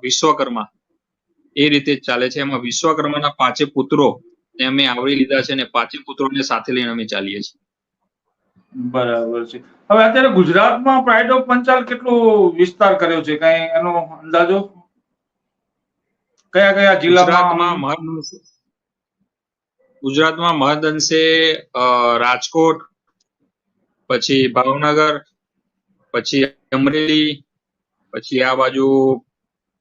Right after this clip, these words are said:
Speaker 1: સુરત, અમદાવાદ, હિંમતનગર, સાબરકાંઠા, અરવલ્લી, એવી રીતે મહદઅંશે અમે જિલ્લા મોડાસા જિલ્લા અમે આવરી લીધા છે.
Speaker 2: વાહ, સરસ.
Speaker 1: એમાં સક્રિય,
Speaker 2: હવે બીજું?
Speaker 1: સક્રિય સભ્યો છે.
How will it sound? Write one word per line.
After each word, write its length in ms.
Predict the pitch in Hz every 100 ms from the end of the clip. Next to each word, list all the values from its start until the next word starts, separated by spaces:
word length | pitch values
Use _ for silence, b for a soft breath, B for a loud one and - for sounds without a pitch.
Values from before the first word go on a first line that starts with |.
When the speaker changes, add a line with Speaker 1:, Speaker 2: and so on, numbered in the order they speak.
| _ _ _ - 110 -
Speaker 1:
સુરત, 340 | 131 151 156 - _ _ _
અમદાવાદ, 560 | 123 139 151 156 156 151 - _ _ _ _ _ _ _ _ _ _ _ _ _ _ _
હિંમતનગર, 800 | 135 143 156 156 147 151 147 139 _ _ _
સાબરકાંઠા, 880 | - 135 147 151 151 143 147 139 - -
અરવલ્લી, 460 | 143 147 147 147 151 _ _ _
એવી 80 | -
રીતે 160 | 127 139
મહદઅંશે 500 | 131 147 156 147 151
અમે 180 | 143 135
જિલ્લા 280 | 139 139
મોડાસા 680 | 135 131 139 139 147 143 - _ _ _
જિલ્લા 280 | 127 135 143
અમે 160 | 139
આવરી 260 | 139 131 135
લીધા 260 | 120 107 104
છે. 180 | - _ _ _ _ _ _ _ _ _ - - _ 120
Speaker 2:
વાહ, 280 | 120 131
સરસ. 360 | 127 139 135 131 131
Speaker 1:
એમાં 120 | 143
સક્રિય, 560 | - 147 - 165 170 185
Speaker 2:
હવે 280 | 247 247
બીજું? 300 | 214 208 226
Speaker 1:
સક્રિય 440 | 277 147 139 170 170
સભ્યો 360 | 156 143 160
છે. 300 | 151 170 117